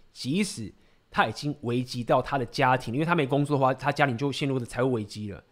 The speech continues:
但他还是继续做。这种东西，这种行为怎么会算是平等主义呢？这个是非常把自己的想要做的事情放在第一位，他宁愿牺牲掉家庭的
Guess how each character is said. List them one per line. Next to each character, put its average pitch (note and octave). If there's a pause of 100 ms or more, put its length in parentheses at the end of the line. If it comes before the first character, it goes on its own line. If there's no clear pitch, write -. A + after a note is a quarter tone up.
(240)
但 D3
他 F3+
还 C#3
是 B2
继 B2+
续 A2+
做。 G#2+ (560)
这 B3
种 A#2+
东 D#3
西， D#3 (460)
这 B3
种 D3
行 A#2+
为 A#2+
怎 A2
么 A#2+
会 D3+
算 F3+
是 F3
平 C3
等 A#2
主 -
义 G#2
呢？ E2 (300)
这 B3+
个 G#3+
是 A3+
非 A3+
常 F3+
把 B2
自 F#3+
己 A2+
的 F#2+ (200)
想 A2+
要 C3+
做 E3+
的 -
事 F3
情 C#3+
放 D3+
在 C3+
第 B2+
一 A#2+
位， B2 (260)
他 G#3
宁 E3+
愿 F#3+
牺 F#3
牲 E3+
掉 E3+
家 E3+
庭 C3+
的 A#2+